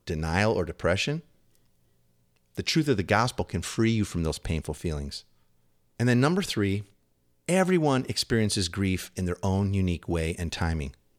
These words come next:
Giving those who are grieving trite answers or quoting our favorite scripture or Christian colloquialism to them may not be very helpful.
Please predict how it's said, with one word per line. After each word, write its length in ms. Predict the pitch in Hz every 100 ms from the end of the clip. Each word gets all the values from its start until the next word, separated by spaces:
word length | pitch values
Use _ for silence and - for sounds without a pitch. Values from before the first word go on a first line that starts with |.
| _ _ _ _ _ _ _
Giving 320 | - 131 170 135
those 540 | 117 127 143 - - _ _ _
who 120 | - 113
are 80 |
grieving 600 | 90 92 101 107 123 131 - _ _ _ -
trite 400 | - 110 107 107
answers 580 | 95 113 - 131 117
or 220 | 85 80 - _ _ _
quoting 380 | - 110 107 95
our 100 | 87
favorite 600 | - 104 101 101 95 -
scripture 800 | - - 110 110 - 110 113 110 - _ _ _
or 200 | - 80
Christian 380 | - 113 - 101
colloquialism 840 | - 95 107 123 120 120 117 123
to 120 | 117
them 300 | 127 123 131 -
may 360 | 107 127 151 175
not 300 | 151 170 139
be 140 | 156
very 220 | 151 170
helpful. 420 | 147 180 - 117